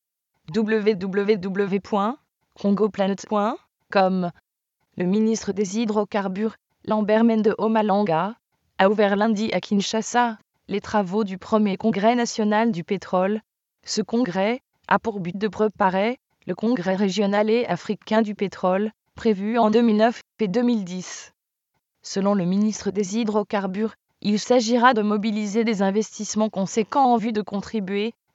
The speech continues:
aux côtés des autres pays membres de l'Association des producteurs de pétrole africains, à la survie énergétique de l'humanité.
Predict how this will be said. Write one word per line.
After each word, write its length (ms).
aux 100
côtés 400
des 160
autres 200
pays 260
membres 300
de 100
l'Association 800
des 140
producteurs 640
de 100
pétrole 420
africains, 640
à 100
la 120
survie 340
énergétique 600
de 80
l'humanité. 760